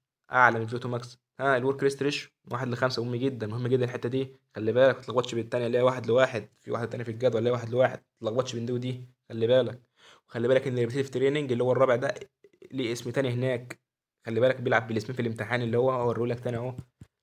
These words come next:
والله لو هوريهولك عشان بيجي في الامتحان. مم، ركز معايا. هاي انتنستي انترفال تريننج اللي هو الريبيتيف تريننج،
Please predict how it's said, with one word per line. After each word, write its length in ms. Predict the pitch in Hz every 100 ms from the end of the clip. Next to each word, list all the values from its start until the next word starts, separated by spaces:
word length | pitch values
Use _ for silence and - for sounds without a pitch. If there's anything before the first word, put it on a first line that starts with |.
| -
والله 180 | 110 123
لو 100 | 120
هوريهولك 320 | 113 131 127
عشان 200 | - 113
بيجي 140 | 127
في 60 | 123
الامتحان. 640 | 117 110 110 131 127 120 - _ - - -
مم، 260 | 123 139 - - -
ركز 240 | - 107
معايا. 440 | 110 113 139 123 123 - _ - _ _ - _ _ - _ - _ _ _ _ _ _ _ _ _ _ _ _ _ _ _ _ _ _ -
هاي 200 | 127 127
انتنستي 520 | 123 139 143 160 147
انترفال 360 | 127 135 127
تريننج 400 | 123 123 123 113
اللي 120 | 107 131
هو 120 | 143
الريبيتيف 380 | 131 123 143 -
تريننج، 380 | 120 113 107